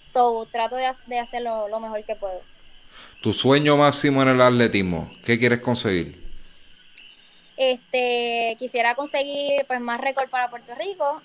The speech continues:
Speaker 1: y, este, nacionales, ¿verdad? Y, pues, llegar a olimpiadas y mundiales.
Speaker 2: Yo creo, yo creo que
Speaker 1: Representando al
Speaker 2: tiene,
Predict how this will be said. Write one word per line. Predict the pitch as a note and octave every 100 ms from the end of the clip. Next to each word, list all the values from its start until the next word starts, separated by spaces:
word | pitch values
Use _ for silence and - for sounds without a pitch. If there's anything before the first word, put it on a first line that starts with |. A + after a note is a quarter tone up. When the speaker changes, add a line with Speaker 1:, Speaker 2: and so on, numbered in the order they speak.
| -
Speaker 1:
y, | C4 B3+ B3 A#3+ A#3 A3+ -
este, | A3+ - - A3+ A3 G#3+
nacionales, | A3 A3+ A#3+ D4 D4
¿verdad? | A#3+ A#3+ C4 D4 C4
Y, | B3+ B3+ B3 A#3
pues, | - A#3+ A3+
llegar | A#3 A3 A3
a | B3 C4+ C#4+ C4+
olimpiadas | C4+ B3 A#3 B3 C#4
y | C4
mundiales. | B3+ A#3+ A#3 D4 - _ _ _ _ _ _ _ _ _ _ _ _ - - - - - - -
Speaker 2:
Yo | - A#3+
creo, | G#2 A2
yo | G2 G#2
creo |
que | A2
Speaker 1:
Representando |
al | A2+
Speaker 2:
tiene, | A2